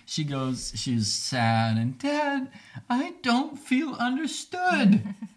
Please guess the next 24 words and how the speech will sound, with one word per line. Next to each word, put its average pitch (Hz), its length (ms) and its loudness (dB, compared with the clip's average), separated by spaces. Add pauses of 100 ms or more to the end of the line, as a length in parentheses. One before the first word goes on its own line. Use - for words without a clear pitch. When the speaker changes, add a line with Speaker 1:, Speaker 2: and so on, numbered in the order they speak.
(220)
Speaker 1:
Right? 135 480 -2 (140)
And 135 140 -2
I 139 100 0
said, - 260 -4
"Oh, 160 340 -2 (120)
okay. 147 540 0 (400)
Tell, 147 220 -2
thanks 120 360 -2
for 160 140 -6
telling 170 320 0
me 165 100 0
what 151 180 -6
you 160 60 -6
need. 160 420 -2 (440)
You 113 100 2
know, 151 220 2
Speaker 2:
Mm. 180 40 -2
Speaker 1:
like, 113 220 0
thanks 123 160 0
for 123 80 -6
telling 151 220 -2
me 147 40 0
what 139 140 -4
you're 139 80 -4